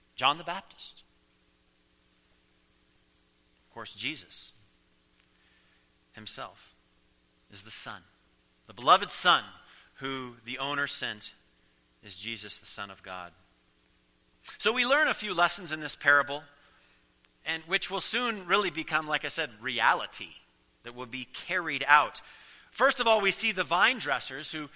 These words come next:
as we said, are representing the religious leaders of Israel this time. They, they beat and cast out, it says, the servants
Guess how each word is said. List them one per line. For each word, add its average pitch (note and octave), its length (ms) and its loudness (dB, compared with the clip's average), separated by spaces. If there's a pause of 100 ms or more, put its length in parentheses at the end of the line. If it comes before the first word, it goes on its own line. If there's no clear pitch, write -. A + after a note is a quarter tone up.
(160)
as D#3+ 140 -2
we F#3+ 80 -4
said, F3 200 2
are D#3+ 60 2
representing D#3+ 560 4
the C#3+ 180 -4 (160)
religious E3 640 0 (280)
leaders D3+ 560 -2
of C#3 100 -2
Israel F#3+ 460 4
this C#3 220 -6
time. C#3+ 320 0
They, E3+ 180 0 (240)
they G3+ 140 4
beat A3 420 -4
and F#3 240 -4 (420)
cast A#3+ 460 4
out, G3+ 280 10
it D3 80 -6
says, C#3+ 380 -2
the D3+ 180 -2 (180)
servants G3 760 2